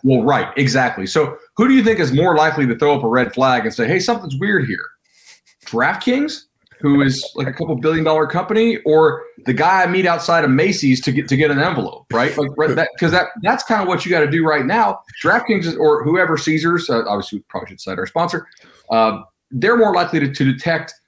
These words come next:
irregularities in betting patterns. Like, "Hmm, I wonder why everybody who never wins money in our casinos are betting on this four to one underdog for the upset. That's kinda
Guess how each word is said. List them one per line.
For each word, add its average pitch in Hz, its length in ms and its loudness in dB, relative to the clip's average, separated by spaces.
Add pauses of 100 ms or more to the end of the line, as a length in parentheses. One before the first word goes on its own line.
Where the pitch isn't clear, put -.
(260)
irregularities 139 1000 2
in 120 180 2
betting 165 380 0
patterns. 110 460 -2
Like, 110 180 -4 (380)
"Hmm, 151 360 -4 (120)
I 175 140 -2
wonder 302 300 -2
why 254 260 0
everybody 165 720 -2 (360)
who 160 320 -4 (300)
never 196 280 -2
wins 175 280 0
money 175 260 0
in 117 100 2
our 180 140 0
casinos 113 520 -4 (280)
are 151 100 0
betting 170 260 0
on 175 100 -2
this 170 120 -4
four 180 320 0
to 190 40 0
one 202 120 0
underdog 127 480 -2 (500)
for 220 100 0
the 240 180 2
upset. - 440 -4
That's 247 180 0
kinda 139 260 -2